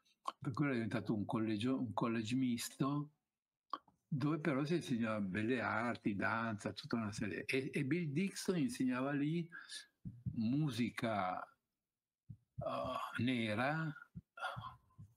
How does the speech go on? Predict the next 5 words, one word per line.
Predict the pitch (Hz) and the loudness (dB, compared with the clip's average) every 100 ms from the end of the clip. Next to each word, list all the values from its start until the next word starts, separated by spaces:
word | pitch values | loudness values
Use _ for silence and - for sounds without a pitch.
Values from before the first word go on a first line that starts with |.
| - - - - - 202 - _ | -12 -12 -12 -18 -4 -4 -4 _
però | 156 139 165 180 180 | 2 2 2 0 0
in | 214 143 | -2 0
connessione | 160 143 143 - 165 165 151 | 0 0 0 0 0 0 0
di | 120 | 0
balletti, | 110 120 117 113 98 - - - 107 120 | 0 0 2 0 -2 -6 -6 -2 -2 -2